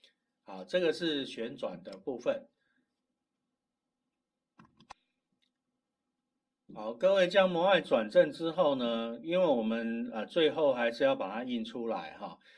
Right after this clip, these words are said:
那所以我们先来看一下这个尺寸的大小。那在这个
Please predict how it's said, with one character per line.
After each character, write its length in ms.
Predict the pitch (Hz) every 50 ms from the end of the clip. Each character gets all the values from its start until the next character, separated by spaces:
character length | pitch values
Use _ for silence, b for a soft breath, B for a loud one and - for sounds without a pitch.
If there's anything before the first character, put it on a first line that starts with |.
| b b b b b -
那 180 | 170 165 160
所 340 | 139 - - 143 139 160 180
以 340 | 185 151 117 98 87 - - _ - - - - -
我 120 | 120 110
们 140 | 110 117 120
先 160 | - 190 190
来 140 | 170 147 139
看 260 | - 180 160 143 135
一 40 | 135
下 180 | 147 151 147
这 100 | 147 151
个 140 | 135 131 120
尺 240 | - - - 98 90
寸 220 | - - 139 120
的 100 | 110 107
大 240 | - 139 127 107 92
小。 260 | - - 95 87 - _ _ _ _ _ _ _ _ _ _ -
那 280 | 180 175 175 165 160
在 380 | 156 - - 233 208 185 180 170
这 160 | 180 - 185
个 480 | 180 165 147 139 139 135 131 135 -